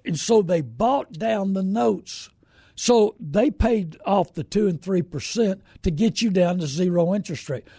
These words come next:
Well, the new car dealer said, "Oh, man, we're gonna run out of inventory. We're gonna have to go up on prices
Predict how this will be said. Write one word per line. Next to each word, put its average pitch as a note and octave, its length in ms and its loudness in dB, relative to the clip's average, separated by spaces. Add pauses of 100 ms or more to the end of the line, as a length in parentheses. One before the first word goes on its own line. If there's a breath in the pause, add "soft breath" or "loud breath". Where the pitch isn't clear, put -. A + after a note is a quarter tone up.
Well, A3 140 2
the B3 80 2
new D4+ 200 2
car A3+ 260 0
dealer G3 320 0
said, A#3 200 -2
"Oh, G#3 260 4
man, B3 420 -2 (240)
we're D4+ 100 -2
gonna C#4+ 140 4
run A#3 240 2
out A3+ 180 -2
of A#3 140 -2
inventory. F3+ 580 -2
We're A#3 140 -4
gonna C#4 100 -2
have G3 120 -2
to F#3 60 -8
go G3+ 100 4
up G#3 140 -2
on G3+ 220 0
prices G#3+ 460 -2